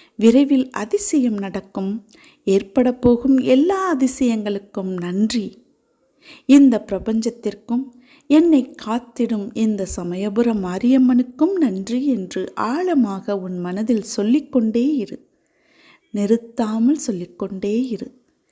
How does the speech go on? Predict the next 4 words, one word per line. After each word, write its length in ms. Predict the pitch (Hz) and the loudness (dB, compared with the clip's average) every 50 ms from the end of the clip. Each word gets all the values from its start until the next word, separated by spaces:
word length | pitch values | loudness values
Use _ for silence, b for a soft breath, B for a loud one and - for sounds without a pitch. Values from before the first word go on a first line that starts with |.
| B B B B B B B B | B B B B B B B B
உனது 320 | 254 269 285 302 285 277 | 8 8 8 8 6 4
வார்த்தைகள், 880 | 226 240 233 233 294 330 - - - 302 262 233 - 226 220 262 302 - _ _ _ - | 2 0 0 0 -2 -6 -8 -4 -2 -2 -2 -2 -2 -4 -6 -6 -8 -12 _ _ _ -12
நம்பிக்கையான 880 | 185 175 175 185 196 240 240 240 - 262 247 233 233 233 247 285 359 | -10 -8 -6 -4 -4 -4 -4 -2 0 2 2 2 2 2 0 0 0
உணர்வுகள், 800 | 415 359 277 214 196 202 220 233 208 208 196 214 202 220 - B | 2 0 0 0 0 -2 -4 -4 -4 -6 -6 -6 -8 -8 -8 B